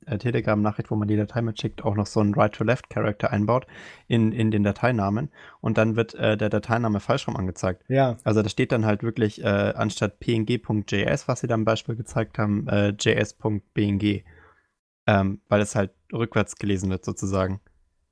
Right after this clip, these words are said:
Speaker 2: Genau.
Speaker 1: Also, und das ist halt dann so der Gag, aber Windows, äh, weiß halt im-, äh, liest halt immer noch den Originaldateinamen und eröffnet es deswegen als ausführbar. Und,
Speaker 2: Mhm.
Speaker 1: äh,
Speaker 2: Ja,
Speaker 1: das
Speaker 2: aber,
Speaker 1: ist
Speaker 2: aber noch nicht mal, dass es damit dann schon das Schlimme gewesen wäre, sondern dann musst du noch deine Administratoren
Speaker 1: Ja,
Speaker 2: dazu
Speaker 1: natürlich,
Speaker 2: geben
Speaker 1: genau.
Speaker 2: und dann noch
Speaker 1: Weil
Speaker 2: einen
Speaker 1: es halt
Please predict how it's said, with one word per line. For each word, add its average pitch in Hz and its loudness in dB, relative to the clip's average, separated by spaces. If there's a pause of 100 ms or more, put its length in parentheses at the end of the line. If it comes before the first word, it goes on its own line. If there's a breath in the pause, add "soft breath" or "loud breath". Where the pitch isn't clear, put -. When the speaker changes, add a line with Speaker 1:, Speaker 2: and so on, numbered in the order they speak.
(140)
Speaker 2:
Genau. 101 -4 (240)
Speaker 1:
Also, 98 0 (320)
und 104 4
das 107 2
ist 110 -2
halt 101 2
dann 98 -2
so 104 -2
der 98 0
Gag, 104 0
aber 98 2
Windows, 120 0
äh, 107 -2
weiß 107 2
halt 107 -2
im-, 113 -4
äh, 104 0
liest 107 -6
halt 110 -2
immer 110 -2
noch 107 -6
den 107 -4
Originaldateinamen 110 0
und 110 -4
eröffnet 113 0
es - -6
deswegen 107 0
als 104 0
ausführbar. 113 0 (440 loud breath)
Und, 117 4
Speaker 2:
Mhm. - -8
Speaker 1:
äh, 101 2
Speaker 2:
Ja, 101 2
Speaker 1:
das 139 8
Speaker 2:
aber, 151 8
Speaker 1:
ist - -4
Speaker 2:
aber 151 0
noch 160 2
nicht 226 -2
mal, 160 2
dass 160 -2
es - -10
damit 160 -2
dann 156 -2
schon 151 -4
das 143 -4
Schlimme 175 -2
gewesen 123 -2
wäre, 117 0
sondern 123 -2
dann 165 2
musst 156 0
du 147 0
noch 143 0
deine 135 -2
Administratoren 147 0
Speaker 1:
Ja, 117 8
Speaker 2:
dazu 107 2
Speaker 1:
natürlich, 101 0
Speaker 2:
geben 156 4
Speaker 1:
genau. - -6
Speaker 2:
und 135 -4
dann 151 2
noch 165 2
Speaker 1:
Weil 101 4
Speaker 2:
einen 143 0
Speaker 1:
es - -
halt 101 2